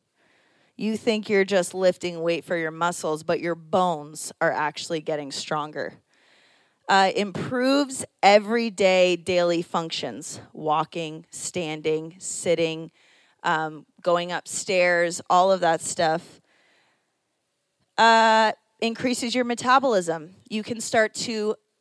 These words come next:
process food quicker and easier. Okay, you process things quicker and easier. Not like three-week meltdowns or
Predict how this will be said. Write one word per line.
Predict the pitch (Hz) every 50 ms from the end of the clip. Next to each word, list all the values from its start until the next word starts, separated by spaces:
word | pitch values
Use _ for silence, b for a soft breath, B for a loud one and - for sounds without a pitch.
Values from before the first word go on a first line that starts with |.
| _ _
process | - - 277 233 233 262 254 - 269 226 226 - - -
food | - - 262 277 254 220 185 180 175 180 - _ _ _ _
quicker | - - - 254 - - 220 180 175 170 - -
and | 180 196 - - -
easier. | 220 240 247 202 214 185 147 139 135 - 180 _ _ _ _ _ -
Okay, | - 214
you | 220 220 220
process | 202 - - 247 233 240 254 - - 233 190 190 - -
things | - 202 180 175 170 170 165 - - _ _ _ _ _ _ _
quicker | - - - 302 285 294 - 226 196 175 165 156 - _ _ _ _ _ -
and | 202 202 208 - _
easier. | - 233 247 254 226 - 208 180 165 156 147 156 170 _ _ _ _ _ _ _ _ _ _ -
Not | 208 220 214 208 220 -
like | - 226 226 220 208 208 - - - - -
three-week | - - 226 233 247 254 247 233 254 254 233 -
meltdowns | 240 220 226 240 247 240 202 208 190 175 165 160 156 156 143 - - - 151 b b b b b b
or | 202 208 208 208 202 202 202 202